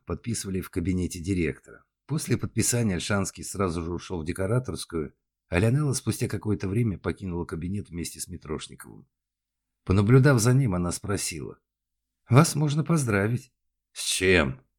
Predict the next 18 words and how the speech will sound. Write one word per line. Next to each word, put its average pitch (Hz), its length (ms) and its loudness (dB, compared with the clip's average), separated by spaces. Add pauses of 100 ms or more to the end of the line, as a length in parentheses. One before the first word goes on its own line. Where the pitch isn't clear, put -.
осведомился 82 640 -4
следователь 92 540 -4
с 69 60 -8
заметным 85 400 -4
наездом 82 440 -6
в 71 40 -12
голосе. 69 420 -10 (720)
«У 117 80 2
вас 175 220 2
есть 180 160 0
все, 196 160 0
чтобы 87 340 0
посадить 95 480 0
Колесниченко?» 85 720 -4 (640)
«Как - 180 -4
сильно 139 320 0
вы 113 120 2
ошибаетесь?» 98 800 -2